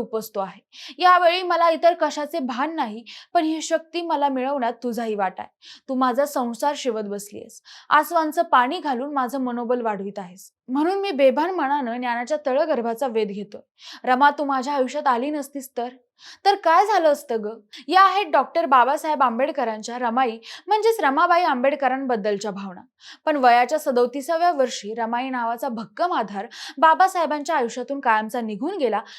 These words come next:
आणि त्यानंतर माणुसकीच्या लढ्यात स्वतःला विसरलेल्या बाबासाहेबांच्या आयुष्यात मायेचा हळवा कोपरा बनून आल्या सविता आंबेडकर, म्हणजेच माईसाहेब. बाबासाहेबांची डॉक्टर रावांशी एकोणीसशे बेचाळीस पासून घनिष्ठ मैत्री होती.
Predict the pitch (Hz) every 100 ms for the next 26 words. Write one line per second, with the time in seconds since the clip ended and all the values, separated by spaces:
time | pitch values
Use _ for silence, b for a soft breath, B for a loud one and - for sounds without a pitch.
0 | 254 381 453 359 381 320 254 269 294 247
1 | 247 254 294 320 277 233 277 294 254 247
2 | 269 269 240 - 311 330 330 285 220 269
3 | 302 302 311 294 294 226 254 220 196 B
4 | B B 302 320 320 339 339 285 247 320
5 | 339 262 247 254 220 233 311 254 196 208
6 | b b - 269 247 254 208 185 180 -
7 | - _ - 220 220 269 262 202 185 -
8 | 170 - _ B B B 247 240 262 285
9 | 262 254 254 302 277 254 320 294 254 220
10 | 294 302 - 226 B B - 381 415 415
11 | 453 294 269 262 302 349 - 233 277 320
12 | 262 262 262 262 214 196 196 180 _